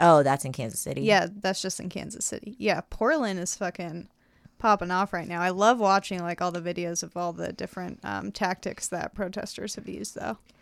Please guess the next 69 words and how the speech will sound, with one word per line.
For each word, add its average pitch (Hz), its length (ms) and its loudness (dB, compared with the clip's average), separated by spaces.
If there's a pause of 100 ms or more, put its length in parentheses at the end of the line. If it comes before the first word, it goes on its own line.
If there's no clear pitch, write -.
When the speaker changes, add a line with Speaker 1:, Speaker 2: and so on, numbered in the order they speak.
(400)
Speaker 1:
Yeah, 180 320 2 (160)
and 185 180 6
people 190 280 -2
should 170 340 -2
Speaker 2:
They're 190 120 0
getting 226 220 4
smart. 196 460 -2 (100)
Speaker 1:
should - 280 -2
get, - 180 0
well, 156 220 0
last 156 340 -4
night 208 300 -6 (100)
they 156 180 -4
marched 156 640 -6
into 156 480 -4
one 143 160 -6
of 139 80 -8
the 135 120 -6
hotels. 156 720 -8
They 156 140 -6
wa-, 147 220 -6
marched - 500 -6
through 151 460 -2 (460)
a 147 100 0
hotel 135 440 -4
downtown, 143 540 -4
and 139 120 -2
I 127 80 0
was 131 160 -4
like, 135 140 -4 (180)
Speaker 2:
What? 269 300 0
Speaker 1:
See, - 160 2
that's 226 260 2
how 226 60 2
you 214 140 0
Speaker 2:
We 247 80 2
Speaker 1:
fuck - 80 4
Speaker 2:
could 392 80 10
Speaker 1:
with 277 140 6
Speaker 2:
do 403 40 8
that 359 220 8
shit 208 280 4
here. 190 300 0
Speaker 1:
That's 185 260 2
how 185 120 -2
you 202 160 0
fuck 240 260 -2
with 240 80 -6
them, 165 160 -2
'cause 151 180 -6
what 165 180 4
do 175 100 2
they 175 100 0
care 175 240 -2
about? 139 400 -2
Their 160 160 0
money. 139 420 -2
Speaker 2:
Yeah. 320 220 4
Speaker 1:
And 143 180 -2
tourism 151 460 0
Speaker 2:
Tourism, 294 420 4
Speaker 1:
is, 226 120 0
is 247 80 2
our 320 160 6
Speaker 2:
exactly. 180 160 0
Speaker 1:
business 143 320 -2
here. 127 280 -4
So, - 220 2
Speaker 2:
Yeah. 139 220 6